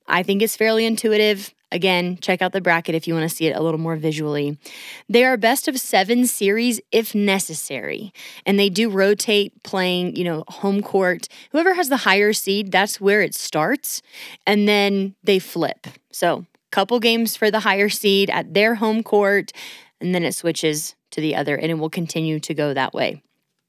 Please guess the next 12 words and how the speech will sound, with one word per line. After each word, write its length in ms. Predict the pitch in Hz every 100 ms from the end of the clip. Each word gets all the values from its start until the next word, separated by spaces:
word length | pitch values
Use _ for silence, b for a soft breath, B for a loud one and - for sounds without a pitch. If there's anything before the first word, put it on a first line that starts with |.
| _ _ - -
Okay, 420 | 202 208 160 - B B B B
that's 260 | 190 185 -
kind 180 | 208
of 60 | 202
the 100 | 190
basics. 560 | 165 175 202 170 165 -
Let's 280 | 175 -
go 100 | -
ahead 220 | 233 226 180
and 120 | 185
move 220 | 180 175
into 560 | 170 170 - 175 160